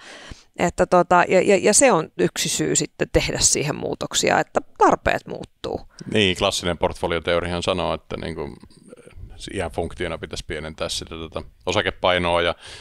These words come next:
Speaker 2: senpä vuoksi juuri niinku, äh, omille lapsille niin tota,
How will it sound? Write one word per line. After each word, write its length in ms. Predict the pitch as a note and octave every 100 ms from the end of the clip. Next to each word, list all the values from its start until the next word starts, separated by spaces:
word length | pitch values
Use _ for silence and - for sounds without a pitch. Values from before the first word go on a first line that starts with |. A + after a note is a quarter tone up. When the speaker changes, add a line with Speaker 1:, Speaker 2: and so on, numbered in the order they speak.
| -
Speaker 2:
senpä 260 | - F#2+ G2
vuoksi 280 | F#2+ -
juuri 240 | F#2+ F2+ F#2
niinku, 280 | F2+ F2 F2 - -
äh, 160 | E2 E2 D#2 - -
omille 320 | - G2 F2+
lapsille 460 | F2+ F#2 - D#2+
niin 120 | F2 E2+
tota, 420 | E2+ - D#2+